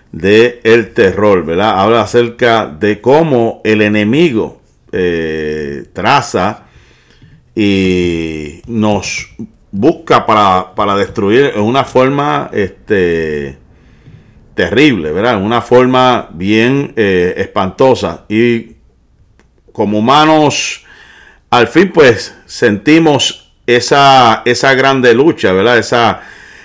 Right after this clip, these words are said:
esa grande batalla que viene a nuestra vida, pero realmente no tenemos que, eh, sentir temor, ¿verdad? No tenemos que sentir temor porque el Señor está con nosotros como,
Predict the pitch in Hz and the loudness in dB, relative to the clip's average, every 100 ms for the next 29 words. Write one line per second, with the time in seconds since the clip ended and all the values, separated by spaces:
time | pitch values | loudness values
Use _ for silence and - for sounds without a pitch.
0 | _ 123 113 135 123 131 139 135 131 131 | _ 0 2 2 2 2 2 2 4 4
1 | 120 95 107 98 127 139 123 104 104 101 | 4 0 -2 2 2 4 2 2 0 0
2 | 120 123 120 - 117 120 113 - 107 117 | 0 2 0 -2 -2 0 -2 -2 0 2
3 | 120 107 98 107 110 110 - _ - 113 | 2 2 0 0 2 0 -2 _ -6 0
4 | 131 139 147 - 135 127 135 135 135 139 | 2 2 0 2 0 2 2 2 2 0
5 | 123 135 127 110 95 - _ _ _ _ | 0 2 4 4 0 -10 _ _ _ _
6 | _ - 113 113 107 131 117 104 143 139 | _ 0 4 4 4 0 0 0 -2 0
7 | 151 135 123 139 104 107 135 123 - 127 | 2 2 4 2 2 2 2 0 0 0
8 | 131 131 131 113 123 110 123 143 135 147 | 0 0 0 -2 -2 -2 -2 0 0 0
9 | 202 170 139 120 123 113 127 117 - 127 | 0 0 0 0 0 2 2 2 2 -2
10 | - 135 123 120 98 135 139 127 117 131 | 0 0 0 0 0 2 2 2 0 0
11 | 127 127 117 | 0 0 -2